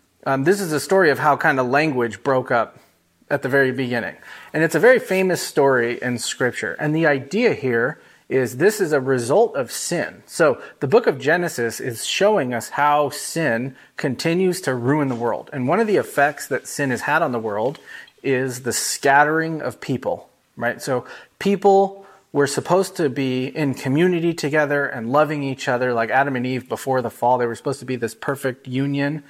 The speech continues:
But instead, what do we see through all world history is division and people scattering and these different languages and that sort of stuff is a result of sin. And so all these people scatter. And this,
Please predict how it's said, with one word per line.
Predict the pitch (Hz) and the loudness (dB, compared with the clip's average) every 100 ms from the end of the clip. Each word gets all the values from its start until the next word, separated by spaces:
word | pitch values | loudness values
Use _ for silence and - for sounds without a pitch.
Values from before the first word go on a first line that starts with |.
| - - - | -20 -20 -2
But | 139 | 0
instead, | 135 - 214 196 135 | 0 0 4 4 4
what | 156 | 0
do | 175 | 0
we | 156 | -2
see | - 170 | 0 -2
through | 160 139 | 0 0
all | 143 | 2
world | 143 135 110 | 2 0 0
history | 160 - 120 113 | -2 -2 -6 -6
is | 104 | -8
division | 107 117 113 143 127 107 101 - _ - - | -6 -6 -2 -2 -2 -6 -12 -20 _ -20 -8
and | 123 | -6
people | 117 151 127 | -2 -2 -2
scattering | - - 139 139 143 139 139 | -4 2 4 4 4 0 -2
and | 117 | -4
these | 117 110 | -6 -4
different | 151 - 110 | -4 -4 -2
languages | 120 135 131 120 127 | -2 0 0 -2 -2
and | 117 | -2
that | 123 | -4
sort | 123 | -4
of | 110 | -6
stuff | - 113 | -4 -4
is | 123 120 | -4 -6
a | |
result | 117 113 135 185 - | -6 0 0 0 -4
of | 117 | -10
sin. | - - 143 98 - _ - - _ _ _ | -10 -6 -6 -6 -14 _ -20 -20 _ _ _
And | 131 | -6
so | 127 139 | 0 2
all | 165 233 | 4 4
these | 208 170 | 2 -4
people | 185 151 131 | -4 -2 -4
scatter. | - 113 90 127 - _ _ _ _ _ _ _ | -2 -2 -2 -6 -16 _ _ _ _ _ _ _
And | 151 151 | -4 2
this, | 196 - | 4 2